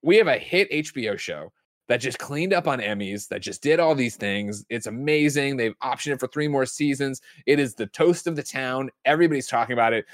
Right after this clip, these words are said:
It is the greatest video game adaptation of all time. And you have never heard of it, and you watched it, and you loved it, and now you're like, "Shit, I should check out video games." And in this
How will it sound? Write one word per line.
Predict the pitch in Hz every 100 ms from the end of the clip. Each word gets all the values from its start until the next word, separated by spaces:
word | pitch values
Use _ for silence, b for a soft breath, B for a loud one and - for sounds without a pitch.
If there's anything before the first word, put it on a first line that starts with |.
| B
It | 104
is | 98
the | 104
greatest | 139 170 175 127
video | 143 147 139
game | 135 135 110
adaptation | 113 107 - 113 110
of | 95
all | 92
time. | - 113 110 104 B -
And | 107
you | 127 185 190 190 _ 110
have | 107
never | 127 143 143
heard | 156
of | 160
it, | 175 - _ -
and | 104
you | 156 185
watched | 147 151 156 -
it, | 160 -
and | 104 131
you | 180
loved | 151 151 151
it, | 175 151
and | 117 120
now | 135
you're | 151
like, | 139
"Shit, | - 220
I | 151
should | 247 240
check | 123
out | 117 117
video | 120 101
games." | 98 95 95 - _ -
And | 135 135 117
in | 120 127
this | 156 156